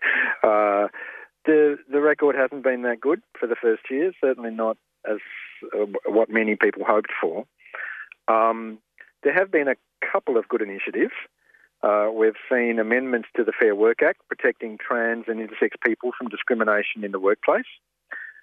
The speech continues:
Uh, that was a, a, a big plus. That was great. Um, we've seen some funding commitments, uh,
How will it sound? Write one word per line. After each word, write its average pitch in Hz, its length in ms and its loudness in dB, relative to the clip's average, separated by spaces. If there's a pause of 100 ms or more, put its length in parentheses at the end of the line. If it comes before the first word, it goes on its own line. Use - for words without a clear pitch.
(180)
Uh, 101 260 2
that 110 200 2
was 104 120 -4 (100)
a, 98 200 -6 (220)
a, 101 420 -4
a - 20 0
big - 260 -4
plus. - 220 2 (340)
That 104 80 0
was 98 120 -8
great. 101 340 0 (800)
Um, 113 720 0
we've 127 240 2
seen 135 200 2
some 120 200 -6
funding 135 340 2
commitments, 147 500 0 (280)
uh, 101 340 4